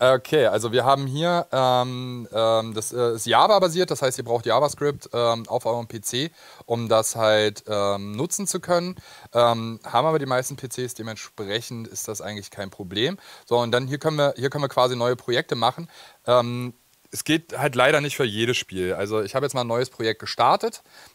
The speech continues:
So, ähm, da sieht man hier quasi, für welche, also was man halt braucht, also Tokens zum Beispiel, für bereits existierende Spiele.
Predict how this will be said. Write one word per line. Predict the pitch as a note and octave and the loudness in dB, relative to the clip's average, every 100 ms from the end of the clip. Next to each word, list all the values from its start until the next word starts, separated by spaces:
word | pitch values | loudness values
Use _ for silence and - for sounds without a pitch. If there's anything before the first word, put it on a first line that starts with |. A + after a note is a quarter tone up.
| _ | _
So, | C#3 D3 C#3+ - | -4 -2 -2 2
ähm, | A#2+ A#2+ A#2 | 2 2 0
da | A#2 | -4
sieht | A2+ D#3 | -4 -2
man | C#3+ | -4
hier | C3+ D3 | -2 -6
quasi, | - A#2 A#2 A#2 A#2+ A#2 | 0 2 2 0 -4 -6
für | - A#2 G2+ | -8 -10 -6
welche, | G#2 A#2 C3 - B2 A#2 A#2 A2+ | -2 -2 -4 -2 0 2 0 -2
also | A2 G#2 F#2 | -4 -6 0
was | A#2 - | 0 0
man | B2 A2 | -2 -2
halt | G2 F#2 | -4 -2
braucht, | G#2+ D3+ G3+ - | 2 4 4 0
also | G#2+ | -8
Tokens | F#2 C3 E3 G3 G3 - | -6 -2 -2 -2 -6 -4
zum | E3 | -2
Beispiel, | D3+ D3+ - C#3+ D3 - - - | 0 0 -2 -4 -4 -6 -16 -18
für | - - E3 E3+ | -12 -2 0 2
bereits | C3 B2 B2 C#3 | 0 2 4 2
existierende | B2 B2 - B2 B2 B2 | -4 -10 -8 -4 -2 -4
Spiele. | - - F#2 E2+ | -8 -8 -8 -8